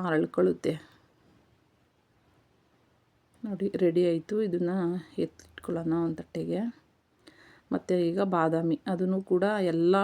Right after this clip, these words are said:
ಡ್ರೈ ಫ್ರೂಟ್ಸ್ನೂ ಅಷ್ಟೇ ತುಪ್ಪ ಹಾಕ್ಬಿಟ್ಟು ಎಲ್ಲ ಕಡಿಮೆ ಉರಿನಲ್ಲೇ, ಆ, ಇಟ್ಟು ಉರಿಬೇಕು. ಜಾಸ್ತಿ ಉರಿ ಇಡಬಾರ್ದು ಎಲ್ಲ, ಇಲ್ಲ ಅಂದರೆ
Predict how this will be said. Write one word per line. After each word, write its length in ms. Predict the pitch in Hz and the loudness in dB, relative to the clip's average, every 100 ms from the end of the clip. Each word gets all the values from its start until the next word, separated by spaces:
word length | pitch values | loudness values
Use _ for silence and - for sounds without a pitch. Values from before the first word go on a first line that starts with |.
| 208 190 | 2 2
ಡ್ರೈ 140 | 180 180 | 2 2
ಫ್ರೂಟ್ಸ್ನೂ 380 | 180 175 - 190 175 | 0 -2 -2 -2 -2
ಅಷ್ಟೇ 280 | - - 196 254 254 | -4 -2 0 -2 -2
ತುಪ್ಪ 200 | 185 - 190 175 | -4 -2 0 0
ಹಾಕ್ಬಿಟ್ಟು 420 | 170 - 185 233 202 | -2 -4 0 2 2
ಎಲ್ಲ 140 | 170 185 175 165 - - - - - - | 2 0 -2 -4 -8 -20 -20 -20 -10 0
ಕಡಿಮೆ 260 | 175 170 196 190 | 2 2 4 4
ಉರಿನಲ್ಲೇ, 440 | 185 180 175 185 180 175 - | 4 2 4 4 4 2 -2
ಆ, 20 | - 175 175 | -4 0 0
ಇಟ್ಟು 280 | 170 - 208 170 190 - _ _ _ _ _ 190 | 0 2 4 2 0 -12 _ _ _ _ _ 2
ಉರಿಬೇಕು. 520 | 180 165 160 - 170 254 269 - _ _ _ _ 185 | 4 4 0 0 2 2 -2 -10 _ _ _ _ -2
ಜಾಸ್ತಿ 400 | 180 180 - 202 190 170 165 - _ _ 185 | 0 -2 -2 2 2 2 -2 -12 _ _ 0
ಉರಿ 160 | 180 180 | 4 4
ಇಡಬಾರ್ದು 500 | 160 170 165 156 170 202 214 175 | 2 0 0 2 0 0 -2 -2
ಎಲ್ಲ, 100 | 165 180 170 | -2 0 -2
ಇಲ್ಲ 100 | 160 170 | -2 -4
ಅಂದರೆ 240 | 160 180 | -2 0